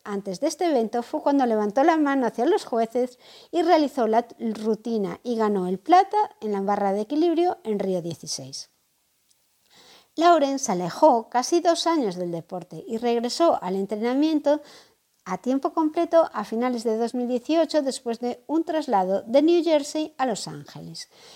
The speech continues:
Cuando por fin estaba preparada para enfrentarse de nuevo a la competición, la pandemia del coronavirus golpeó, posponiendo los Juegos de Tokio por un año. Pero Laurie reconoce que este retraso en la competición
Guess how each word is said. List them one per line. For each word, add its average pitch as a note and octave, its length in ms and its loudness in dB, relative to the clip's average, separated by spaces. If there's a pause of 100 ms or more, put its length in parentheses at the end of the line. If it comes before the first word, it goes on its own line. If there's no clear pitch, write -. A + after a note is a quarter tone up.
(140)
Cuando A#3 260 2
por B3+ 140 0
fin E4+ 200 2
estaba C#4+ 380 4
preparada A#3+ 500 0
para D#3 140 -8
enfrentarse F3+ 720 0
de D#3+ 100 -10
nuevo F#3+ 320 -2
a D#3+ 60 -4
la B3 120 4
competición, D4+ 800 -2 (420)
la D#4 140 4
pandemia A#3 540 2
del F#3 160 -4
coronavirus E4+ 800 2
golpeó, A#3+ 640 2 (120)
posponiendo A3+ 580 -4
los A#3 140 0
Juegos B3+ 320 -4
de C#4 80 -2
Tokio D#4 560 0
por E3+ 160 -12
un F#3+ 160 -2
año. A#3 500 0 (1600)
Pero C#4 260 8
Laurie E4 560 2 (220)
reconoce B3 840 -4 (320)
que D4+ 120 0
este F#4 200 -2
retraso A3 760 -2
en A#3+ 120 0
la D4+ 140 2
competición D#4 720 -2